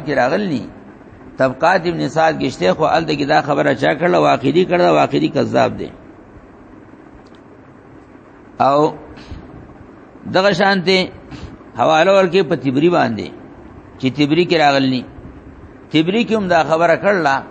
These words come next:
خو چا کړه ده؟ ابو مخنب کړه ده. او یحیی بن لوط کړه ده. او ابو مخنب چې دا شیعه دی.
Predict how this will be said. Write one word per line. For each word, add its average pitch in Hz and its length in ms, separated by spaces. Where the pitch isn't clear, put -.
خو 131 80
چا 185 240
کړه 185 220
ده؟ 190 240
ابو 143 280
مخنب 156 600
کړه 139 220
ده. 101 80
او 139 380
یحیی 147 500
بن 185 200
لوط 196 260
کړه 147 200
ده. 113 160
او 143 100
ابو 202 220
مخنب 175 540
چې 185 260
دا 175 140
شیعه 139 300
دی. 104 160